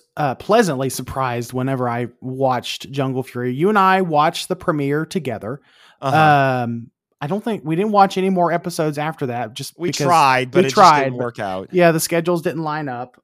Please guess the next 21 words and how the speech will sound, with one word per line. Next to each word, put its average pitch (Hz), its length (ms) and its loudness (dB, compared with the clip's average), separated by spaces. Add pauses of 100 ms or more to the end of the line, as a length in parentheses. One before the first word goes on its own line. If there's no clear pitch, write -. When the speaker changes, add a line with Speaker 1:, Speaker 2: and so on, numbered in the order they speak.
Speaker 1:
Uh, 147 320 -2
but 131 100 -6
we 156 120 -6
did 214 180 2
watch 214 300 0
the 196 100 -2
premiere 175 360 -4
together, 147 420 -6
and 147 260 -6
you 214 180 -2
and 349 80 0
I 285 180 -4
both 151 420 -2
were 135 180 -8
very 214 380 -2
pleasantly 170 460 -4
surprised 135 560 -4
by 131 140 -4
what 127 300 -8
we 120 100 -12
saw. - 360 -12